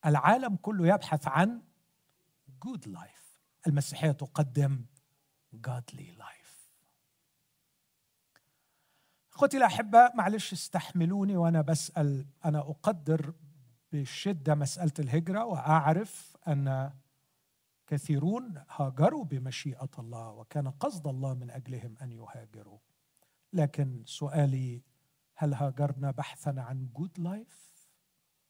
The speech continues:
أم هاجرنا بحثا عن godly life؟ وما هو حلمنا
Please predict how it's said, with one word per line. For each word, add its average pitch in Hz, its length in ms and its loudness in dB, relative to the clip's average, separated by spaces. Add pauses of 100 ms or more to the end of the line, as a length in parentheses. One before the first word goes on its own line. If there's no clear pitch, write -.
(200)
أم 139 140 -2
هاجرنا 127 760 -6 (320)
بحثا - 380 -10
عن 120 440 -8 (920)
godly 113 520 -8
life؟ - 420 -20 (1600)
وما 320 200 8
هو 277 220 6
حلمنا 220 840 2